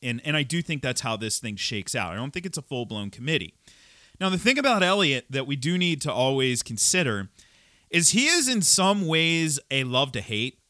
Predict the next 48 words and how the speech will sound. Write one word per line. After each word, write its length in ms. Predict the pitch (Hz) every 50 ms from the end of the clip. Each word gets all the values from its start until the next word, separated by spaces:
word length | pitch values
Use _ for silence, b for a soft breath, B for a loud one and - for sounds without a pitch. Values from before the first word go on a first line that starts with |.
| _ _ _ -
And 120 | 135 135
if 120 | 139 135 156
you 60 | 156
don't 140 | 185 208 220
know 100 | 220 208
what 100 | 202 180
a 40 |
love 280 | 156 143 143 147 151 139
to 80 | 147 120
hate 260 | 107 123 123 127 123
is, 220 | 123 123 117 110
if 100 | 107 -
you're 80 | 113 110
new 260 | 110 107 113 117 120
to 100 | 127 123
the 80 | 113 107
podcast, 840 | - 120 110 107 110 110 107 120 113 107 107 107 107 104 - - b b b b b b b b b b b b b b b -
a 60 | 139
love 280 | 143 143 180 226 269 247
to 100 | 247 208
hate 260 | 165 175 170 165 156
is 140 | 151 135 120
a 100 | 123 117
player 340 | - - 165 160 156 151 143
that 220 | 123 123 113 -
no 100 | 135 135
matter 300 | 127 151 180 247 330 294
what 400 | 214 165 139 143 170 175 - -
they 160 | 170 160 139 123
do, 500 | 107 127 120 123 135 151 175 196 202 - _ _ _ _ _ _ _ _ _ _ _ _ _ _ _
fantasy 360 | - 170 170 175 185 - 170
players 360 | 147 - 147 139 127 117 104 117
are, 140 | 107 107 - _ _
are 100 | 117 120
not 220 | 113 107 98 -
gonna 160 | - 98 92
like 240 | 87 85 78 80 - -
them. 220 | - - 104 - _ _ _ -
You 100 | 123 120
know, 160 | 123 117 113
like 160 | 123 127 -
the 60 | 139
quintessentials 920 | - - - 180 185 175 180 143 - 165 151 151 147 - 143 127 113 120
in 80 | 120 120
recent 380 | 120 123 127 123 - 127 113
history, 320 | 117 110 110 - - 113 107
like 200 | 104 104 101 -
Mike 320 | 127 127 135 143 139 -